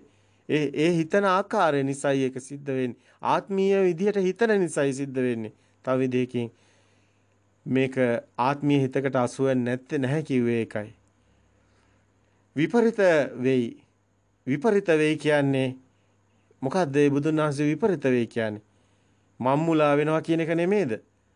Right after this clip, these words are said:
බුදුන් වහන්සේ පෘථග්ජන උම්මන්තකයෝ කිව්වේ ඇයි කියලා දැන් තේරෙනවා. ඇයි මෙතන උම්මන්තයක් හැදෙනවා? ඒ තමයි ආත්මී-, ආත්මීය, ආත්මීය මනසක්.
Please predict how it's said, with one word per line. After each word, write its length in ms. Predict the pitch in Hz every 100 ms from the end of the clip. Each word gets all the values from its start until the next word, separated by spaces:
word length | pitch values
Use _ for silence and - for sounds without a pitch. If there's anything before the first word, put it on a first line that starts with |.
| _ _ _ _ _ _ _ _ _ _ _ _ _
බුදුන් 240 | 139 160 190
වහන්සේ 340 | 196 185 190
පෘථග්ජන 680 | - - 156 147 190 165 202
උම්මන්තකයෝ 640 | 190 170 208 208 202 208 208
කිව්වේ 360 | 214 214 208
ඇයි 180 | 226 247
කියලා 300 | - 156 143
දැන් 200 | 143 143
තේරෙනවා. 500 | 143 131 120 113 107 - _ _ _ _ _ _ _ _ -
ඇයි 180 | 143 160
මෙතන 280 | 160 170 170
උම්මන්තයක් 680 | 170 208 196 175 156 147
හැදෙනවා? 400 | 147 135 123 110 - _ _ _ _ -
ඒ 100 | 131
තමයි 300 | 143 139 131 - _ _ _ _
ආත්මී-, 600 | 117 127 139 - 117 104 - _ _ _ _ _ _ _ _
ආත්මීය, 720 | 117 117 135 123 123 120 110 95 - _ _ _ _ _ -
ආත්මීය 460 | 120 143 131 131 120
මනසක්. 540 | 117 123 131 110